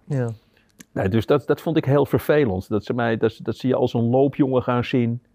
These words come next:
Speaker 2: van, eh, nou ja, van iemand waar ze dichter in de buurt willen zijn.
Speaker 1: Kan je goed omgaan met kritiek?
Speaker 2: Eh, ja, ik denk het wel, ja. Ja.
Speaker 1: Het gaat ook wel in discussie met mensen en zo, hè?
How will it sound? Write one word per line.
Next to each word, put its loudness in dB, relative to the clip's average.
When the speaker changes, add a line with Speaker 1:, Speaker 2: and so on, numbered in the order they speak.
Speaker 2:
van, -4
eh, -4
nou -2
ja, -8
van -8
iemand -6
waar 0
ze -6
dichter -4
in -4
de -4
buurt -4
willen -6
zijn. -6
Speaker 1:
Kan 0
je 2
goed -4
omgaan -2
met -4
kritiek? -10
Speaker 2:
Eh, -2
ja, -2
ik -4
denk -6
het -10
wel, -4
ja. -4
Ja. -4
Speaker 1:
Het -10
gaat 2
ook 2
wel 0
in -2
discussie -2
met 0
mensen 0
en -2
zo, 0
hè? -6